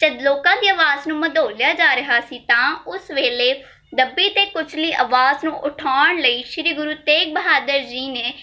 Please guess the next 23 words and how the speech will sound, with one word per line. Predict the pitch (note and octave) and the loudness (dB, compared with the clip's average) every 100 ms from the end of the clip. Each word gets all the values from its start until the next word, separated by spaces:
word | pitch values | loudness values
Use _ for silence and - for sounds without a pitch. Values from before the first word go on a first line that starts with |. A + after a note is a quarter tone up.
| - - - | -20 -10 -2
ਹਿੰਦ | D4+ | 0
ਦੀ | D#4+ G4 | 2 2
ਚਾਦਰ | G4+ D#4 C#4+ C#4+ | 2 0 2 -2
ਬਣ | B3+ C4 C#4 | 2 0 0
ਕੇ | C#4+ C4 | -2 -4
ਧਰਮ | B3 D4+ C#4 C4 | 0 2 2 0
ਦੀ | C4 | -2
ਰੱਖਿਆ | A#3+ A#3+ B3 | -2 -2 -8
ਕੀਤੀ | G#3+ A3 - G#3+ | -8 -14 -16 -16
ਸੀ। | - A#3+ - _ _ _ _ _ _ - | -12 -12 -12 _ _ _ _ _ _ 0
ਆਓ | C4 C#4 | 4 4
ਨਜ਼ਰ | F4+ G4 F#4 | 2 0 0
ਮਾਰਦੇ | F4 D#4+ C#4+ C#4 C4+ | 0 2 0 -2 0
ਹਾਂ | C4+ - - - _ | 0 -2 -8 -20 _
ਗੁਰੂ | D4+ F#4+ | -2 0
ਸਾਹਿਬ | G4 F4 F4 C4+ | 2 0 0 -2
ਜੀ | D#4+ | -2
ਵੱਲੋਂ | C#4+ B3+ C4+ | 0 -2 -2
ਦਿੱਤੀ | C#4 C#4 - D4+ | -6 -10 -8 -6
ਗਈ | C4+ D4 | -4 -4
ਲਾਸਾਨੀ | D#4 C4+ A3+ A#3+ | -2 -2 -2 -4
ਸ਼ਹਾਦਤ | - C#4 D#4+ A3+ A3 | -2 0 0 -4 -10
'ਤੇ। | - B3 | -6 -2